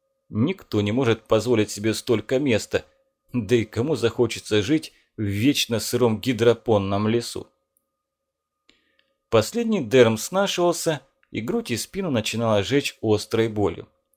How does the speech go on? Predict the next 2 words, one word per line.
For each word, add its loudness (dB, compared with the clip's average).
Фикусовые -2
деревья. 0